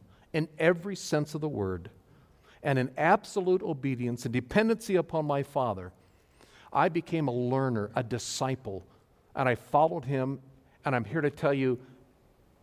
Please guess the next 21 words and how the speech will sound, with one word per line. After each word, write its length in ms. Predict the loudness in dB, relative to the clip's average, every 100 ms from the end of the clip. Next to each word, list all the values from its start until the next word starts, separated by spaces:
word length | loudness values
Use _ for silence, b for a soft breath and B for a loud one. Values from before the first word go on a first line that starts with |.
| _ _ _ -6 -4
it 140 | -2
works. 640 | 0 0 -2 -10 -16 -18 -20 -20 _ _ _ -8
He 160 | 2 4
never 340 | 4 4 4
led 240 | 2 2 2
me 120 | -2
astray. 640 | -4 -6 -6 -6 -8 -18 -20 _ _ _ _ _ -20 _ b b b b b b b b b b -4
And 140 | 0
so 100 | 4
now 160 | 6 6
follow 420 | 4 2 4 2
me," 300 | 0 -4 -10 -16
says 300 | -4 -4 -2
the 100 | -8
servant. 480 | -4 -4 -4 -12 -20 -20 -20 -20 _ _ _ _ _ _ _ _ b b
"In 140 | 2 4
your 160 | 4
darkness, 720 | 6 8 6 2 -8 -12 -16 -20 _ _ _ _ _ _ _ _ _ B B B B
just 240 | -6 -6 -4
trust 420 | -2 -2 -4 -12
me. 200 | -18